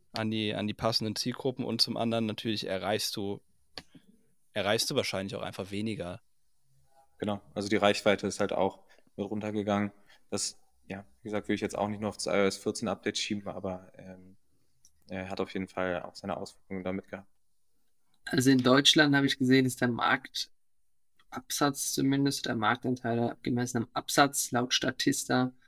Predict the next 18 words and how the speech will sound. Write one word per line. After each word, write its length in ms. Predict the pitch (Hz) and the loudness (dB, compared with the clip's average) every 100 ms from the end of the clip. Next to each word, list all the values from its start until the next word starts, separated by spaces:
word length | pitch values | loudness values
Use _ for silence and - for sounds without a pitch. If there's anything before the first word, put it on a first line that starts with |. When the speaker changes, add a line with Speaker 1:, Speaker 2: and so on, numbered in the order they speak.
| _ _ _ - | _ _ _ -6
Speaker 3:
äh, 240 | 120 117 | -2 -2
dreiunddreißig 680 | 113 - 113 127 123 120 117 | -4 0 2 2 2 -2 -4
Komma 240 | - 123 123 | -4 0 2
sechs 260 | 131 - | 0 -2
Prozent. 640 | - 131 - - - - - _ _ - | -4 -4 -4 -6 -4 -6 -6 _ _ -10
Äh, 240 | 117 117 117 127 127 | -6 -6 -8 -12 -10
Speaker 1:
Ich 120 | - | -8
hatte 140 | - 98 | -8 -8
jetzt 140 | - | -8
so 60 | - | -6
Speaker 3:
ja. 60 | |
Speaker 1:
zwanzig 440 | - 127 127 - 95 | 0 2 2 -2 -10
im 140 | 90 | -12
Kopf, 300 | - - - | -14 -14 -12
aber 160 | 95 85 | -10 -6
das 120 | 110 | -6
ist 60 | |
schon 340 | - 139 127 | -6 -8 -8